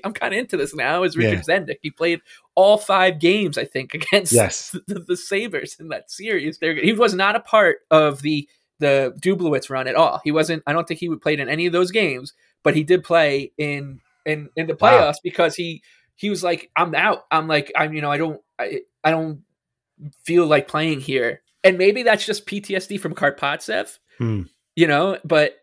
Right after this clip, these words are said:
Speaker 1: I think that is actually what happened, is that, like, he was like, "Nah, I'm, um, I'm kind of peacing out."
Speaker 2: I'm, I'm absolutely amazed that you remember that, 'cause I have no recollection of this whatsoever.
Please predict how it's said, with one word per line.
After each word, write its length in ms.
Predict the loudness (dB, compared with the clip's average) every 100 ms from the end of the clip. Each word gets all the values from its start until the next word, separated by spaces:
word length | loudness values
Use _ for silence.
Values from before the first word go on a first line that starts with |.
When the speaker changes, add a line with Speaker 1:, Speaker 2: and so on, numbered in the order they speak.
| _ -6
Speaker 1:
I 80 |
think 520 | -6 -4 -4 -4 -8 0
that 220 | 0 0
is 120 | -2
actually 320 | 0 0 -2 -2
what 120 | 0
happened, 340 | 0 0 -4
is 120 | -6
that, 120 | -4 -4
like, 120 | -4
he 160 | -4
was 140 | -4 -4
like, 160 | -4
"Nah, 280 | -2 -2 -2
I'm, 180 | -6 -8 -4
um, 320 | -2 -4 -8 _ _ _ _ -6
I'm 100 | -2
kind 240 | 0 2
of 200 | 0 -6 -8
peacing 300 | -4 -4 0
out." 280 | 0 0 -4 -6
Speaker 2:
I'm, 440 | 0 0 0 -6 _ _ -2
I'm 200 | 0 0
absolutely 460 | 0 -2 0 2
amazed 400 | 2 2 0 0
that 60 | -4
you 160 | -4 -2
remember 340 | -2 -4 -6
that, 300 | -8 -12 -14
'cause 160 | -10 -6
I 140 | -4
have 220 | -2 -2
no 240 | -4 -4 -2
recollection 600 | -2 -4 -8 -14 -16 -18
of 100 | -18
this 260 | -18 -20 -18
whatsoever. 520 | -18 -18 -18 -18